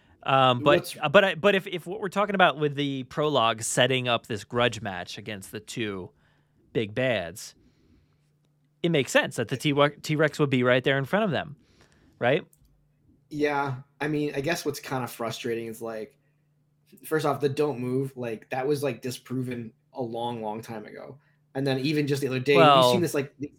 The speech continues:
Speaker 2: this, this insider video series where they get professionals to, like, kinda, like, rate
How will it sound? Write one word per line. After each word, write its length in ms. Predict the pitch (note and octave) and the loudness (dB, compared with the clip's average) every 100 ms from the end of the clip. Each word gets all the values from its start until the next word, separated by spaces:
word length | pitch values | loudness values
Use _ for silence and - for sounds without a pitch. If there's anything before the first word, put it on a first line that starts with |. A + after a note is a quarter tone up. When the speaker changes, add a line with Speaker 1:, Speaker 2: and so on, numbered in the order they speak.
| _ | _
Speaker 2:
this, 260 | C3+ C3+ - | -2 -2 -2
this 180 | C#3 C3+ | -4 -4
insider 500 | D3+ D3 C#3 C#3 C#3 | -2 -2 0 2 2
video 240 | C3 C3 C#3 | 2 2 0
series 360 | C3+ C#3 C#3 | 0 -2 -2
where 60 | C3 | -4
they 100 | A#2+ | -6
get 160 | B2 - | -6 -6
professionals 580 | A#2+ B2 A#2 A#2+ A#2 A#2 | -6 -6 -6 -6 -8 -8
to, 100 | A2+ | -6
like, 240 | A2 G#2+ | -6 -6
kinda, 220 | - A#2 | -8 -8
like, 160 | G#2+ A2 | -6 -8
rate 340 | A2 A#2 A#2 | -8 -6 -8